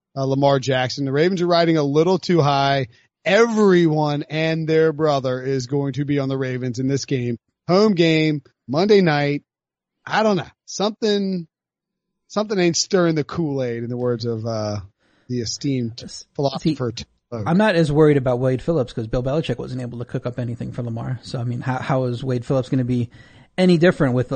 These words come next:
Speaker 2: not quite as good a defense?
Speaker 1: Uh, Aaron Donald is better at the run, stopping the run.
Speaker 2: Yeah, Aaron Donald ain't catching Lamar Jackson. Aaron Donald's a great player. He ain't chasing Lamar Jackson down.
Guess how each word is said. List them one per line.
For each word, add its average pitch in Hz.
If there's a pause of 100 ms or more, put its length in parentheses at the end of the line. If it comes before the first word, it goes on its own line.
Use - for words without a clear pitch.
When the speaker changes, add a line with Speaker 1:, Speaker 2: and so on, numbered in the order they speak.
Speaker 2:
not 135
quite 139
as 131
good 127
a 123
defense? - (640)
Speaker 1:
Uh, 127
Aaron 139
Donald 131
is 104
better 92 (120)
at 98
the 98
run, 87 (180)
stopping 85
the 78
run. 76 (1200)
Speaker 2:
Yeah, 120
Aaron 127
Donald 123
ain't 127
catching 123
Lamar 117
Jackson. 113 (680)
Aaron 165
Donald's 170
a 135
great 143
player. 120
He 135
ain't 131
chasing 127
Lamar 120
Jackson 113
down. 143